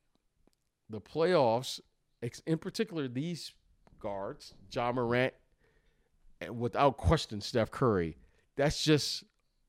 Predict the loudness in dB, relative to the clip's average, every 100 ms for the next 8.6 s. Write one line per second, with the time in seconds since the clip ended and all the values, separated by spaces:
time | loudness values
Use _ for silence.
0 | _ 10 10 10 2 -8 -10 _ 0 0
1 | 2 0 0 -2 -2 -4 -6 -14 _ _
2 | _ _ -4 0 4 6 6 6 6 8
3 | 6 6 4 2 _ _ _ _ _ _
4 | _ 0 0 2 -2 -2 2 2 2 -2
5 | 0 0 0 -2 0 -4 -4 -8 -12 -14
6 | -16 _ _ _ _ _ _ _ _ _
7 | _ _ -8 -4 -2 -2 -8 -4 2 4
8 | 4 4 2 6 6 6